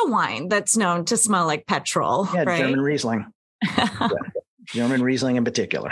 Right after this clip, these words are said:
Speaker 2: yes.
Speaker 1: You know, so I think you definitely had the advantage, learning a lot about kind of fine wine just through,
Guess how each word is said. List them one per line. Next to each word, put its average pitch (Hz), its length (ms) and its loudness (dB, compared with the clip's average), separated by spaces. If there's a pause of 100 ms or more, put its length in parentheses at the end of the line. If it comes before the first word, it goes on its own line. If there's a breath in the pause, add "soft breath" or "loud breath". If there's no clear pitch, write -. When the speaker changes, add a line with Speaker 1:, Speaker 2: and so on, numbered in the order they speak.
Speaker 2:
yes. - 400 0 (380)
Speaker 1:
You 208 140 2
know, 190 120 2
so 196 160 2
I 202 60 4
think 214 300 0
you 202 80 2
definitely 247 340 0
had 254 160 2
the 254 180 0
advantage, 175 560 0
learning 170 300 2
a 190 80 2
lot 175 160 2
about 165 460 0 (120)
kind 180 140 2
of 160 80 0
fine 170 300 0
wine 156 240 2
just 165 340 2
through, 160 580 2